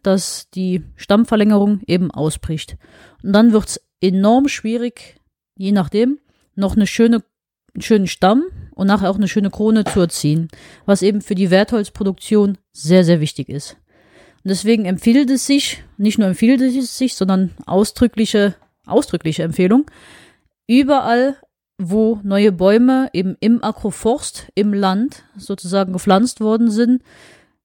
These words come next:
Sitzstangen anzubringen, die genügend hoch sind, die also einige Meter über die Krone hinausragen, damit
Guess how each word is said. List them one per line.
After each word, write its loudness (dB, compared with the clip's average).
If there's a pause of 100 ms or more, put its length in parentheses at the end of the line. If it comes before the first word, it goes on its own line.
(180)
Sitzstangen 0
anzubringen, 0 (100)
die 0
genügend 2
hoch -2
sind, -10
die -6
also -2 (100)
einige 2
Meter -4 (240)
über 0
die -6
Krone -2
hinausragen, 0 (320)
damit 0